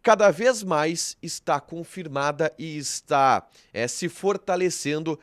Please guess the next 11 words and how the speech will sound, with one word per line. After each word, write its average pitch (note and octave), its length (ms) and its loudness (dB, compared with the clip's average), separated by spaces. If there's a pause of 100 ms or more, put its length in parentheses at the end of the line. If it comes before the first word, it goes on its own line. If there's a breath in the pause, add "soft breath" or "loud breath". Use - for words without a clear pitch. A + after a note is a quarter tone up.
(180 soft breath)
a E3+ 160 2
ideia D#3 640 2 (220 soft breath)
do D#3+ 300 -2
empoderamento F#3 1080 -2
ou A3 220 8
do D3+ 160 -6
fortalecimento G3 800 -2
da G3 100 0
figura F#3 480 2 (240 soft breath)
de F3 200 -6
Magrão, D3 520 2